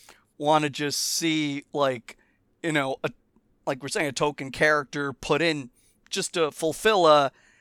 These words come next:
"I'm so trendy" checkbox. Like, for me, I feel like if you're gonna put a South Asian character into a game,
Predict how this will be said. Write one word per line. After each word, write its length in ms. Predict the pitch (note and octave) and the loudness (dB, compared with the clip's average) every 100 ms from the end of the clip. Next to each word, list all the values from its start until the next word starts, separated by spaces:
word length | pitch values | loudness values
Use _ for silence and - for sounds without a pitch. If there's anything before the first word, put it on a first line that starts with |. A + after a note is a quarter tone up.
| _ _ _ _ _ _ _ | _ _ _ _ _ _ _
"I'm 180 | D#3+ D#3+ | 2 2
so 220 | - D3+ | -2 -4
trendy" 440 | C#3+ - D3 C#3 C3 | -4 -2 -2 -4 -6
checkbox. 1040 | - D#4 C4+ - C3+ B2 A#2 - - - | 0 2 2 2 0 0 -4 -8 -8 -4
Like, 520 | C3 C3 B2+ B2 - - _ _ - - _ _ _ _ _ _ | -2 0 -2 -6 -12 -18 _ _ -20 -20 _ _ _ _ _ _
for 140 | - | -12
me, 500 | C#3 F3+ F#3+ E3+ D3+ - _ _ _ _ _ | -6 -4 -2 -2 -4 -8 _ _ _ _ _
I 100 | D3+ | 0
feel 220 | C3+ D#3+ D3 | 0 -2 -2
like 200 | C#3+ C3+ | -2 -4
if 120 | - | -10
you're 100 | D#3+ | -8
gonna 220 | D#3 C#3 | -6 -6
put 200 | - F3+ | -6 -6
a 60 | C#3 | -4
South 400 | - D3 C#3 D3+ | 2 2 2 -4
Asian 320 | D3 C#3+ B2+ | -6 -8 -6
character 460 | G3 F#3+ F3 D#3+ | -2 -2 -2 -8
into 360 | D3+ C#3 D#3 C3+ | -8 -8 -10 -8
a 60 | B2 | -8
game, 800 | - D#4+ E4 B3+ G#3+ G3+ F#3+ | -6 0 2 2 0 -2 -4